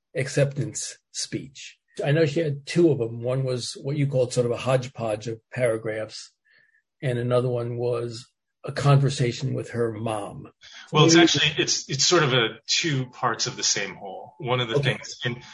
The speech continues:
Speaker 2: one of the things that Hillary Clinton's twenty sixteen, her victory speech that went undelivered,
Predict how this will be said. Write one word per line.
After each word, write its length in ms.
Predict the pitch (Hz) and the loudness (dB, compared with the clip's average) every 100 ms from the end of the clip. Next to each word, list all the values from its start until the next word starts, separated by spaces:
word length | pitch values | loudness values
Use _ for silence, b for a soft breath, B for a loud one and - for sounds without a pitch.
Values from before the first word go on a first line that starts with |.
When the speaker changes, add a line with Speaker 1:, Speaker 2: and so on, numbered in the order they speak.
| B - | B -4
Speaker 2:
one 140 | 147 | 0
of 80 | 151 | 2
the 60 | 135 | 2
things 280 | 139 120 | 0 0
that 120 | 113 98 - _ b b b _ | -2 -4 -18 _ b b b _
Hillary 280 | 156 147 135 | -4 -2 -2
Clinton's 560 | - 180 147 127 - | -2 -2 0 0 -2
twenty 220 | - 139 | -2 -2
sixteen, 420 | 123 - - 123 110 | 0 0 -2 -4 -6
her 140 | 101 | -12
victory 420 | - 139 139 107 | 0 0 0 -4
speech 440 | 95 - 98 - - | -4 -4 -8 -10 -10
that 60 | |
went 140 | 107 107 | -6 -6
undelivered, 600 | 104 104 160 135 113 | -4 -2 0 0 -2